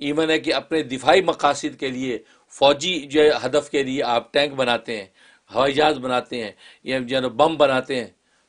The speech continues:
कब उलमा ने फतवा दे दिया कि ये असला बनाना जायज़ नहीं है? किसी ने नहीं कहा। आप कारें मोटरें बना रहे हैं, आपका प्लेन बन रहे हैं,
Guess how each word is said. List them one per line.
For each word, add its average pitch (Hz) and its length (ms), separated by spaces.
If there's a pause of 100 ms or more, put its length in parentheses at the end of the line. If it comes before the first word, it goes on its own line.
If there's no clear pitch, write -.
(160)
कब 127 140
उलमा 135 260
ने 139 60
फतवा 135 340
दे 135 160
दिया 135 220
कि 123 120
ये 131 340 (260)
असला 139 400
बनाना 127 400
जायज़ 123 320
नहीं 123 180
है? 120 80 (680)
किसी 120 260
ने 196 60
नहीं 175 120
कहा। - 180 (600)
आप 120 200
कारें 139 280
मोटरें 131 360
बना 123 240
रहे 110 140
हैं, 120 140 (300)
आपका 120 300
प्लेन 143 420
बन 123 140
रहे 120 180
हैं, 135 160